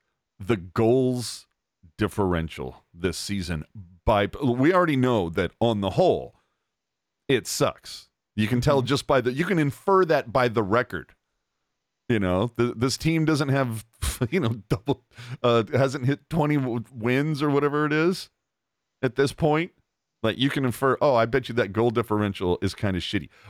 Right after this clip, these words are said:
Speaker 1: But the way it goes on by period, their goal differential in the first,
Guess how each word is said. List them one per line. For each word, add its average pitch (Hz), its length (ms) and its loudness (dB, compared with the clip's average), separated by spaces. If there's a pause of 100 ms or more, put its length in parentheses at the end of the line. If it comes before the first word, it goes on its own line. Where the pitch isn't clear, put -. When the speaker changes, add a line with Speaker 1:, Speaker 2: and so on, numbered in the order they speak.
Speaker 1:
But 123 220 -2
the 123 80 2
way 120 220 4
it - 120 -2
goes 123 280 0
on 110 180 0
by 95 160 2
period, 95 500 -2 (960)
their 135 160 2
goal 135 240 0
differential 120 640 -2
in 104 180 -2
the 90 80 -4
first, - 600 -4